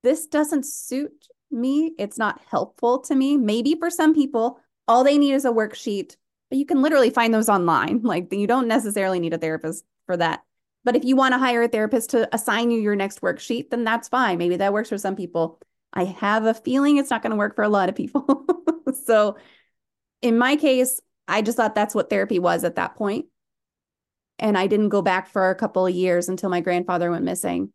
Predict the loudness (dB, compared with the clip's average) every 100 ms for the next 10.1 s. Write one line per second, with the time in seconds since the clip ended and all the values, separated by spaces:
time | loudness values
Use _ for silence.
0 | _ _ _ _ -6 -2 0 0 0 0
1 | 2 2 2 0 0 0 -2 -8 -4 -2
2 | 0 -2 0 0 0 0 0 0 0 0
3 | 0 0 0 -2 -4 -10 _ _ _ -4
4 | -2 -2 -4 -6 _ _ -4 0 2 2
5 | 2 -2 -8 -6 -2 0 0 0 0 -4
6 | -8 _ _ _ _ _ _ _ _ -14
7 | -14 -8 -2 0 0 0 -2 -2 -2 0
8 | 2 2 -2 -6 -2 0 2 0 -2 -4
9 | -2 -2 -2 -2 0 0 2 2 0 -2